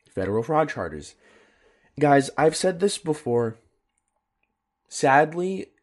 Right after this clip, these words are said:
in today's age, and I'm sure it's been like this since the beginning of time, it's just that we have the internet now, and we can, we can hear these things quicker, and we can see these things quicker, and sometimes even unravel them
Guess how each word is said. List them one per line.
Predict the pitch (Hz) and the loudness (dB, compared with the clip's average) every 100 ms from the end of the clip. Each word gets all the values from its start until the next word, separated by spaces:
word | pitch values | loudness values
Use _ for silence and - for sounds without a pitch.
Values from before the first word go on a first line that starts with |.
| _ _ _ - | _ _ _ -12
in | 131 | -10
today's | 127 123 120 147 | -6 -2 0 0
age, | - 110 139 - | -2 -4 -4 -8
and | 113 | -12
I'm | |
sure | 110 131 | -8 -6
it's | 123 | -6
been | - 113 | -6 -6
like | 113 - | -6 -6
this | 104 | -6
since | - 113 | -6 -10
the | - | -10
beginning | 98 95 104 104 | -12 -8 -8 -8
of | |
time, | 92 113 120 120 | -10 -8 -6 -6
it's | |
just | - 110 | -8 -8
that | 104 | -6
we | 117 | -4
have | 110 | -4
the | 98 87 | -4 -6
internet | 165 180 127 | -6 -4 -6
now, | 110 107 | -6 -6
and | 107 | -6
we | 110 | -8
can, | 107 95 - | -10 -12 -12
we | 113 | -14
can | 117 | -12
hear | 113 151 | -6 -2
these | 156 131 - | 0 -2 -2
things | 113 101 | -8 -10
quicker, | - 147 - 85 | -6 -6 -6 -10
and | 87 | -10
we | |
can | 90 101 | -12 -14
see | - 165 | -10 -4
these | 135 | -4
things | - 104 - | -6 -12 -12
quicker, | - 98 87 | -14 -12 -14
and | 82 | -14
sometimes | - 190 185 165 135 | -10 -8 -4 -4 -4
even | 123 117 101 _ _ _ - | -4 -6 -10 _ _ _ -8
unravel | 131 113 127 143 110 | -4 2 2 2 -2
them | 90 80 | -4 -10